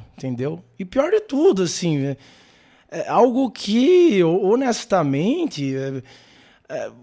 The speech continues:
não faz nem sentido pra própria ideologia de alguns desses caras, certo?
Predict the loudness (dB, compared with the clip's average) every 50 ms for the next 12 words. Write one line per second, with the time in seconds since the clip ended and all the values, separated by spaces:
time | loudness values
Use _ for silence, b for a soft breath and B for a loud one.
0 | -20 -20 -10 -6 -4 -4 0 4 4 4 6 6 4 2 2 2 2 2 2 2
1 | 0 -2 -2 -2 0 0 0 0 0 -2 -2 0 2 4 4 4 2 2 0 -2
2 | -2 0 -2 -2 -4 -4 -6 -6 -2 0 2 4 4 2 2 -2 -4 -10 -14 -16
3 | -16 -20 -20 _ _ _ -18 -12 -8 -2 0 0 0 0 -4 -10 -20